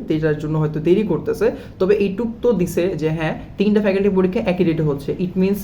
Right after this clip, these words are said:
তোমাদের সায়েন্সে যারা আছো প্রত্যেকে একটা কোশ্চেনে পরীক্ষা দিতে হবে, একটা প্রশ্নে, কারণ এরকম তো হবে না যে তিনটা ফ্যাকাল্টি পরীক্ষা তিন ধরনের কোশ্চেন হইতেছে, তুমি যদি এফএসটি পরীক্ষা দিচ্ছ, এফএসটি পরীক্ষা দিতে পারবা, এফ এ, এ,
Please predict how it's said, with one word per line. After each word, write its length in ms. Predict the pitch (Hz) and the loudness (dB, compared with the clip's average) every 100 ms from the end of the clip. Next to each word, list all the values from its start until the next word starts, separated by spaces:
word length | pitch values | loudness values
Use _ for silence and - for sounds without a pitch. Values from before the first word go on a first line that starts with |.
| - | -4
তোমাদের 360 | 180 175 180 202 202 - - - | 0 2 4 2 2 -6 -18 -4
সায়েন্সে 300 | 151 160 196 190 | -2 2 4 6
যারা 140 | 185 185 | 8 6
আছো 120 | 202 190 | 4 -2
প্রত্যেকে 320 | 180 190 196 190 | -2 -2 0 0
একটা 160 | 180 196 180 | 0 0 0
কোশ্চেনে 280 | 170 196 175 | 0 -2 -2
পরীক্ষা 220 | 147 - 135 | -2 -2 -4
দিতে 120 | - - | -4 -6
হবে, 180 | - - - - - - | -6 -10 -12 -18 -10 -6
একটা 160 | 151 190 175 | -2 -2 -2
প্রশ্নে, 220 | 180 220 202 - | 2 4 4 2
কারণ 140 | 185 180 - - | 2 2 0 4
এরকম 240 | 202 208 247 | 4 6 2
তো 40 | 226 | 2
হবে 140 | 226 240 | 2 2
না 40 | 208 | 0
যে 60 | 175 214 | 0 2
তিনটা 160 | 208 220 | 2 2
ফ্যাকাল্টি 280 | 202 202 220 202 | 2 2 4 4
পরীক্ষা 340 | 196 - 254 151 - - - | 2 0 0 0 -2 -10 -2
তিন 100 | 233 214 | 2 6
ধরনের 220 | 208 208 | 6 6
কোশ্চেন 240 | 190 196 208 | 4 4 4
হইতেছে, 340 | 202 196 190 220 - - - | 4 4 4 2 0 -6 -2
তুমি 140 | 190 196 | 0 2
যদি 120 | 190 196 | 4 4
এফএসটি 300 | 196 190 226 208 | 4 0 0 2
পরীক্ষা 200 | 208 220 | 4 4
দিচ্ছ, 140 | 208 | 4
এফএসটি 380 | 226 185 185 220 202 | 2 2 0 2 2
পরীক্ষা 180 | 208 208 | 4 4
দিতে 100 | 208 | 4
পারবা, 220 | 202 196 208 208 - - 175 | 4 2 0 -2 -12 -4 0
এফ 80 | 180 | 6
এ, 60 | 208 | 6
এ, 20 | 180 | 6